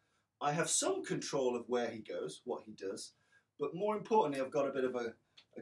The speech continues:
guideline as to what I can hit, where I can go. So indexing is essentially making sure you can touch or subtly manipulate the opponent. It's a soft manipulation. If he wanted to escape from this, of course he could. He just needs to step back.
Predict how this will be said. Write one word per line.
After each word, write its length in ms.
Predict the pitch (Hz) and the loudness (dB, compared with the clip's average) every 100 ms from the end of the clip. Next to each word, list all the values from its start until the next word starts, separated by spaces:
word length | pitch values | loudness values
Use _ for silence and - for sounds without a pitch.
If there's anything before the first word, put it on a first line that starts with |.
| 110 | 0
guideline 720 | 151 143 139 120 117 110 110 | 6 6 6 2 -4 -4 -6
as 160 | 110 - | -8 -4
to 200 | - - _ 107 | -6 -6 _ -8
what 260 | 120 139 143 | -4 -2 -4
I 40 | |
can 180 | - 131 | -6 -4
hit, 260 | 175 - - | -2 -2 -2
where 180 | 117 110 | -2 -2
I 20 | |
can 140 | 123 | -2
go. 120 | 147 - | -2 0
So 160 | - - | -2 -2
indexing 540 | 208 165 143 - 127 | 0 0 0 -2 -6
is 120 | 113 | -4
essentially 540 | 131 175 160 131 117 - _ _ 127 | 0 0 0 -2 -4 -6 _ _ -4
making 260 | 131 135 | -4 -2
sure 220 | 123 143 127 | -4 0 0
you 120 | 120 | -2
can 180 | 120 117 | -6 -2
touch 400 | - - - - 160 | 0 2 0 -6 0
or 320 | 147 143 - _ _ _ _ _ | 2 0 -2 _ _ _ _ _
subtly 720 | - - - 196 - 113 98 - | 0 4 4 2 0 -2 -4 -8
manipulate 520 | 117 117 110 110 104 107 | -8 -6 -6 -6 -6 -6
the 80 | |
opponent. 340 | 107 - 107 92 | -8 -6 -8 -8
It's 140 | - 123 | -8 -4
a 60 | |
soft 460 | - - - 151 131 | 0 2 2 0 -4
manipulation. 640 | 131 120 120 117 - - | -4 -2 -2 -2 -2 -8
If 60 | - | -6
he 60 | 214 | 2
wanted 240 | 214 170 | 4 2
to 80 | 151 | 0
escape 340 | 143 147 131 | 0 0 -2
from 120 | 123 123 | -4 -6
this, 140 | 123 | -8
of 120 | 131 | -4
course 180 | 185 175 | 0 0
he 80 | - | 0
could. 220 | 320 - | -2 -2
He 80 | - | -6
just 140 | - | -12
needs 160 | 117 - | -10 -10
to 60 | 127 | -8
step 260 | - - | -6 -2
back. 240 | - - | -2 -2